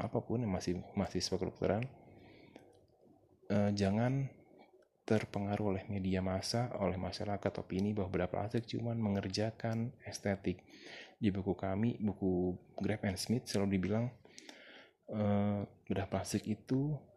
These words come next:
memiliki akar di rekonstruksi, walaupun masyarakat umum memandangnya sebagai bedah estetik atau bedah kosmetik. Itu singkatnya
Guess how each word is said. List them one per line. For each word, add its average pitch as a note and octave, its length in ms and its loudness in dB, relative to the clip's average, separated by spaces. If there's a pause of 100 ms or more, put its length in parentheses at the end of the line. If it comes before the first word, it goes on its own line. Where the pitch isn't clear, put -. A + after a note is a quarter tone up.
(440)
memiliki G#2+ 640 4
akar G2+ 400 0
di F#2+ 80 4
rekonstruksi, - 960 -4
walaupun G#2+ 960 0 (840)
masyarakat - 480 -2
umum A#2+ 240 2
memandangnya G#2 720 2
sebagai F#2+ 720 2 (720)
bedah F#2 560 0
estetik - 560 -4
atau F2+ 160 -4
bedah - 240 -8
kosmetik. - 640 -8 (2250)
Itu G#2 240 0
singkatnya G2+ 880 0